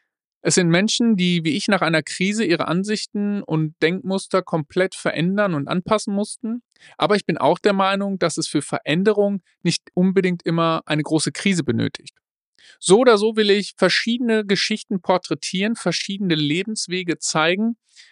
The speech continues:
die von Mut, Selbstreflexion und stetiger Persönlichkeitsentwicklung geprägt sind. Platzwahl soll inspirierende und spannende Einblicke rund um die Themen Selbstoptimierung, persönlichem Wachstum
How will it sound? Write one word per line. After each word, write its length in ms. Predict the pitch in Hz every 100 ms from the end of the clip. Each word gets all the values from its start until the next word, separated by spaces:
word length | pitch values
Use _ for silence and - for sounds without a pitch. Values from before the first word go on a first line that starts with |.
| _
die 100 | 185
von 240 | 185 196 180
Mut, 440 | 202 285 - - _
Selbstreflexion 1000 | - 180 214 220 214 196 - 202 196 190
und 160 | - 156
stetiger 320 | 208 196 196
Persönlichkeitsentwicklung 1000 | - 170 147 127 135 - 127 135 - 123
geprägt 420 | - - 113 -
sind. 280 | 131 - - _ _ _ _ - - _ _ _ _ -
Platzwahl 680 | 165 190 - 226 226 233 240
soll 460 | 156 147 170 226 262
inspirierende 840 | 196 196 - 156 185 233 240 233 233
und 260 | 180 180 180
spannende 680 | - - 190 233 233 214 -
Einblicke 640 | 180 202 214 220 220 208
rund 280 | 165 190 220
um 80 |
die 120 | 185 170
Themen 260 | 190 175
Selbstoptimierung, 840 | 151 175 - 190 - 175 180 185 175
persönlichem 560 | 165 151 175 170 139 147
Wachstum 600 | 175 - - 185 180